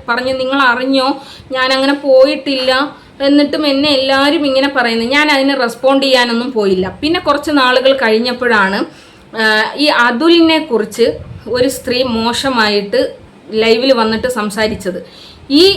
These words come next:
ഇവർക്ക് ഇങ്ങനെയേ സംസാരിക്കാൻ അറിയാവൂ. നിങ്ങളിങ്ങനെ ച-, മനസ്സിലാക്കണം.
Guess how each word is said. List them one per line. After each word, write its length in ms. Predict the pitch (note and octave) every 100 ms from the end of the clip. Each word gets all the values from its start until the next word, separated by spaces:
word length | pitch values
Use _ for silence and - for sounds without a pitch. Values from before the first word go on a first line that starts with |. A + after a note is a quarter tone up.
| -
ഇവർക്ക് 440 | B3 B3+ F4 -
ഇങ്ങനെയേ 560 | E4+ C#4 D4 D#4+ C#4 D4
സംസാരിക്കാൻ 760 | D4+ B3 A#3 C#4+ B3+ B3 B3 A3
അറിയാവൂ. 360 | G3+ G3+ G3+
നിങ്ങളിങ്ങനെ 560 | G#3+ B3+ C#4 D4 B3+ B3+
ച-, 180 | B3 - - - -
മനസ്സിലാക്കണം. 840 | A3+ B3+ C#4 E4 A#3+ F3+ F#3+ -